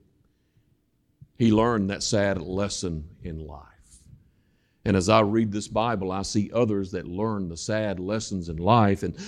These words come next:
the Bible says that this word was written for us that might be examples.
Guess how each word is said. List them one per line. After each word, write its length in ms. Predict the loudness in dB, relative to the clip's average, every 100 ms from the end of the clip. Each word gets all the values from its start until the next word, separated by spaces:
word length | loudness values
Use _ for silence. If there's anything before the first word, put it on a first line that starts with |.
| -2
the 100 | 4
Bible 320 | 8 8 6
says 380 | 2 4 4 4
that 100 | 0
this 220 | -4 -4
word 440 | -2 2 4 4 4
was 200 | 0 6
written 280 | 6 6 -2
for 200 | 0 0
us 120 | 0
that 120 | -4
might 260 | -4 -4 -2
be 160 | -2
examples. 1300 | -4 -8 -10 -12 -20 -20 _ _ -18 -18 -18 -20 -20